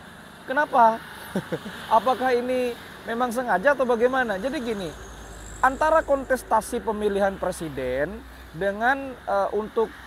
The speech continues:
seseorang melamar pekerjaan atau apply beasiswa atau apply, eh, pekerjaan di tempat lain itu sebetulnya dua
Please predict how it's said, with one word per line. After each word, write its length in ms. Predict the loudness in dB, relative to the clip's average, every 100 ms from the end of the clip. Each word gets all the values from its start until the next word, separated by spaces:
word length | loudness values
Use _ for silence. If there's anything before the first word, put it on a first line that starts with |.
| -10
seseorang 640 | -4 -2 2 4 4 2
melamar 640 | 2 2 2 2 0 0 -4
pekerjaan 720 | -6 -6 -4 -2 -2 0 0 -2
atau 160 | -4
apply 480 | -4 -4 2 4 4
beasiswa 880 | 4 0 -2 -6 2 4 4 2 -10 -12
atau 500 | -6 -4 0 0 0 -4
apply, 400 | -2 4 4 4 0 -4 -8 -10
eh, 420 | -6 -4 -4 -6 -6
pekerjaan 640 | -6 -4 0 0 0 -4
di 80 | -6
tempat 320 | -8 -8 -6
lain 320 | -4 -6 -6
itu 160 | -10 -10
sebetulnya 640 | -8 -4 -4 -4 -4 -6 -12 -20 -16
dua 840 | -10 -4 2 4 6 4 4 2